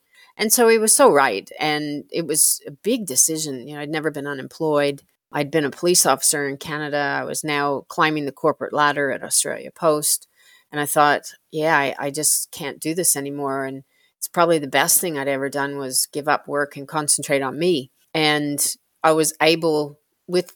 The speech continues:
with the help of a bit of medical intervention, I got out of the wheelchair. I kept exercising because I found that exercise was the best thing for it. And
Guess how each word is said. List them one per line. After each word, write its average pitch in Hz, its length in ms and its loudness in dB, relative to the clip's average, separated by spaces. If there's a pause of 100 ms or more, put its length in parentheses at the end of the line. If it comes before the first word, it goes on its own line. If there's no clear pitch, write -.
with 220 280 4
the 220 80 2
help 175 240 6
of 160 140 0
a 151 60 0
bit 156 180 2
of 147 60 0
medical 147 400 0
intervention, 139 640 -6
I 127 120 -6
got 151 220 4
out 156 140 6
of 147 80 2
the 139 80 -2
wheelchair. 143 640 -2 (200)
I 143 100 -2
kept - 480 -8
exercising 147 840 0
because 151 280 -6
I 156 60 -2
found 170 480 -2
that - 180 -8
exercise - 720 -2
was 147 160 -4
the 143 80 -6
best - 400 -4
thing 139 240 -8
for 175 360 0
it. - 220 -12 (300)
And 160 640 2